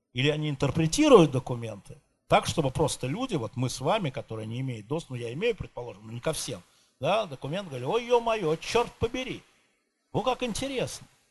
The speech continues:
А, в этом ответственность историков, к сожалению, а, в Российской Федерации эта ответственность никакая, потому что мы видим, что основные, так сказать, силы забрало себе российское военно-историческое общество.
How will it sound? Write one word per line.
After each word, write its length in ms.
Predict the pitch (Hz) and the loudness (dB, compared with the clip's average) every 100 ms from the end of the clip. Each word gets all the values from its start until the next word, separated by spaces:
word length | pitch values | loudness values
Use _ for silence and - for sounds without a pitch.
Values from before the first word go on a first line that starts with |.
| _ _ _ _ _ _ _ _ | _ _ _ _ _ _ _ _
А, 440 | 139 127 123 120 123 120 117 113 | -6 -2 -2 -4 -6 -8 -12 -6
в 80 | 120 | 0
этом 200 | 190 196 | 0 0
ответственность 580 | 190 208 185 - 147 - | -2 -2 -4 -6 -8 -8
историков, 520 | - 247 285 247 160 | -6 -4 -4 -4 -6
к 40 | |
сожалению, 720 | - 143 135 160 254 240 190 165 | -6 -6 -4 -4 -4 -4 -4 -2
а, 360 | 139 131 135 - _ _ | -2 -2 -4 -10 _ _
в 60 | 123 | -6
Российской 420 | 147 220 - 151 | -4 -4 -4 -6
Федерации 580 | - 143 151 214 - 202 | -4 -4 0 -2 -2 -4
эта 140 | 165 | -2
ответственность 840 | 139 160 160 - 143 120 - - - | -2 -2 -4 -6 -10 -12 -12 -18 -16
никакая, 800 | 123 123 127 - 113 101 160 - _ _ _ | -10 -4 -4 -2 -6 -6 -10 -12 _ _ _
потому 300 | - 131 143 | -6 -2 0
что 180 | 131 - | -2 -4
мы 120 | 139 | -2
видим, 320 | 151 147 135 120 | -2 -2 -4 -6
что 220 | - 120 | -6 -6
основные, 760 | - 131 127 139 139 123 120 - _ _ - | -6 -6 -6 -4 -4 -4 -6 -12 _ _ -12
так 100 | 110 | -10
сказать, 320 | - 123 - | -4 -6 -4
силы 540 | - - 165 143 123 | -8 -4 0 0 -2
забрало 480 | 98 123 131 135 120 | -2 -2 0 -2 -4
себе 280 | - 117 120 | -10 -4 -2
российское 500 | 120 - 135 - 117 | -2 -6 -10 -4 4
военно-историческое 1200 | 123 139 147 123 117 - - 120 104 - - 98 | 6 6 2 -2 -6 -8 -8 -8 -10 -14 -10 -12
общество. 500 | 90 - - - | -12 -16 -18 -20